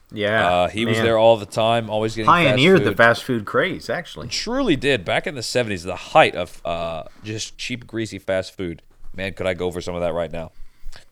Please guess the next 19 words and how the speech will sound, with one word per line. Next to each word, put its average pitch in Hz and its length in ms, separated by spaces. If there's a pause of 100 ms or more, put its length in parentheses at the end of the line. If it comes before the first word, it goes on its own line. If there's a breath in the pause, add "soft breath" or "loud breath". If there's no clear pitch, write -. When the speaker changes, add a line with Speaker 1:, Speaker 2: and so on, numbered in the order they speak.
(300)
Speaker 2:
All 101 280
right, 107 180
next 107 260
up, 95 140
we've 101 180
got, 104 420
uh, 90 420 (800)
Ronald 135 500
Reagan. 113 420 (340)
Uh, 87 200
served 127 320
throughout 127 280
the 104 140
eighties. 87 260
Go 120 100
ahead 127 120
with 110 100
Ronald 107 340
Reagan. 87 340